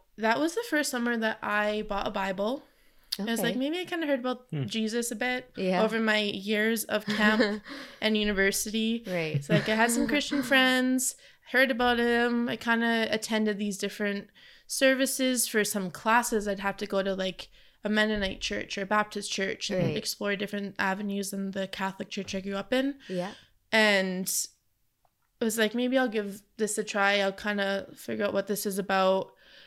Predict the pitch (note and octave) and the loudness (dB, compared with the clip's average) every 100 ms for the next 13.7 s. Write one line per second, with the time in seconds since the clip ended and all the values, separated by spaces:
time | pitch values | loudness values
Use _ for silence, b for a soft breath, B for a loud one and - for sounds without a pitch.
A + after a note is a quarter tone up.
0 | B - G3+ G3 G3 - - G#3 A3+ A3+ | B -2 0 0 -2 -8 -6 0 2 2
1 | A3+ G#3+ G#3 G#3 G#3+ G#3+ G3+ G3 G3 - | 2 4 4 2 0 0 0 -2 -2 -6
2 | A3 G#3+ G3+ G3+ G3 G3 - - - G3+ | -2 -2 0 2 2 0 -6 -12 -8 -6
3 | F#3+ G3+ F#3+ F#3+ - G3 G#3 - G3+ G3 | -8 -4 -4 -2 2 2 2 -4 -4 -4
4 | F#3+ - - F#3 G3 G3 G3 G#3+ A#3 - | -2 -4 -4 -4 -2 0 0 0 0 -2
5 | - - - F#3 F#3 - - _ G#3 G3 | -6 -10 -8 -4 -4 -6 -12 _ 0 2
6 | F#3 F#3 - F#3+ G3 F#3 - _ - A3 | 0 -4 -4 -4 -4 -4 -8 _ -4 0
7 | A#3 B3 A#3 A#3 A#3 G#3 G3 A3 A#3 C#4+ | 2 0 0 -2 0 0 2 4 6 4
8 | - C#4 B3+ A3 - A3 A#3+ A3 A3+ A3+ | 4 4 4 2 2 4 6 6 6 6
9 | A#3+ B3 B3 A#3 G#3 A#3 A3 A#3 A#3+ B3 | 2 0 2 0 2 0 4 4 4 2
10 | A3+ G#3+ A#3+ A#3 - - G#3+ G#3+ G#3+ G#3+ | 2 4 4 4 -4 -4 0 2 2 4
11 | A3+ A#3 G#3+ G3+ G#3+ G#3 G3 G3 D#3+ E3+ | 4 4 2 0 0 0 0 0 -2 4
12 | F3 F3 F#3+ - B B B B B B | 6 6 4 -2 B B B B B B
13 | - F#3+ F#3 F3 E3+ - | -2 2 2 2 -4 -8